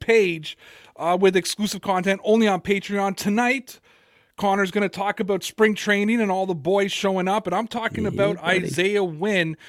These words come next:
Speaker 1: and whether or not the Patriots should pick up his fifth-year option or not. We're gonna be recording those immediately after the recording of this live podcast. Check it out at patreon dot com slash D P N Sports.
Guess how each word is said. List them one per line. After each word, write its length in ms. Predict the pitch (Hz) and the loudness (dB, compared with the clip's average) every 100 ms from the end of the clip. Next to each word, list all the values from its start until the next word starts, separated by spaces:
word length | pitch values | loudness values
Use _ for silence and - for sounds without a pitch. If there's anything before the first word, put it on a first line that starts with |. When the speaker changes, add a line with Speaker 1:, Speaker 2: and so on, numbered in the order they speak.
| - | -8
Speaker 1:
and 160 | 190 196 | -2 2
whether 240 | 208 226 | 2 4
or 80 | 208 | 4
not 300 | 196 202 196 | 2 -2 -4
the 60 | 160 | -6
Patriots 720 | 190 208 208 - 214 220 - | 0 0 0 0 2 2 -2
should 400 | - 220 214 - | 0 2 2 0
pick 260 | 220 220 | -2 0
up 200 | 220 214 | -4 -4
his 180 | 220 214 | -4 -4
fifth-year 580 | - 226 226 - 233 233 | -6 -6 -6 -2 -2 -2
option 560 | 185 262 - - 190 156 | -2 -6 -6 -6 -4 -4
or 220 | 156 147 | -4 -4
not. 340 | 139 127 143 _ - - _ | -4 -6 -8 _ -20 -20 _
We're 200 | 143 180 | 0 2
gonna 160 | 202 202 | 4 2
be 80 | 202 | 2
recording 420 | 185 202 196 185 | 0 0 0 0
those 300 | 196 190 175 | 0 0 -4
immediately 760 | 180 180 202 269 240 165 156 160 | -4 0 4 4 2 0 -2 0
after 320 | 160 156 170 | -2 0 -2
the 60 | |
recording 460 | 165 160 190 175 170 | -2 -2 -2 0 0
of 60 | 156 | 0
this 220 | 170 151 | 0 0
live 340 | 160 156 151 | -2 0 -2
podcast. 720 | - 180 175 - 147 127 - _ - - | -4 -4 -4 -4 -4 -4 -10 _ -20 -6
Check 240 | 208 190 | -2 0
it 80 | 190 | 2
out 240 | 170 147 160 | 2 0 -2
at 180 | 160 | -2
patreon 560 | - 214 - 202 185 170 | 0 -2 -2 -4 -4 -2
dot 260 | 165 180 - | -2 -2 -4
com 360 | 185 185 143 | -6 -4 -4
slash 420 | - 180 175 156 | -6 -6 -4 -6
D 220 | 135 151 196 | -6 -6 -4
P 180 | 170 | -4
N 180 | 175 151 | -4 -4
Sports. 720 | 135 - - 208 147 131 - | -6 -8 2 4 4 -2 -14